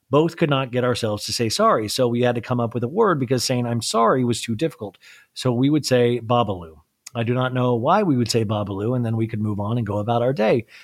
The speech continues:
But God forbid one of us could say sorry." Kyle continues her speech. "We went from that to being best friends. I am so grateful to have had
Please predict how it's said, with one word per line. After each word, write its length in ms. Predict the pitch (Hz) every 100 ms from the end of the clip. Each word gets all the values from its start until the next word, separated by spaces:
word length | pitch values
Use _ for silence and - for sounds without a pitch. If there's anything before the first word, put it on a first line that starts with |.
| - -
But 160 | 120
God 280 | 120 127 156
forbid 380 | 156 127 120 117
one 220 | 113 120
of 80 | 117
us 180 | 113 -
could 160 | 113
say 360 | - 104 101 87 -
sorry." 520 | - 92 - - _ _ _ _ _ _ _ _
Kyle 240 | - 147
continues 420 | 147 131 139 127 107
her 80 |
speech. 460 | 117 - 127 - - _ _ -
"We 140 | 147
went 180 | 170 185
from 140 | 180
that 220 | 160 160 156
to 80 |
being 240 | 143 143 135
best 220 | 131 -
friends. 420 | 120 120 120 113
I 100 | 123
am 80 | 117
so 140 | 135
grateful 400 | 120 123 117 131
to 160 | 120 117
have 160 | 110 113
had 240 | 113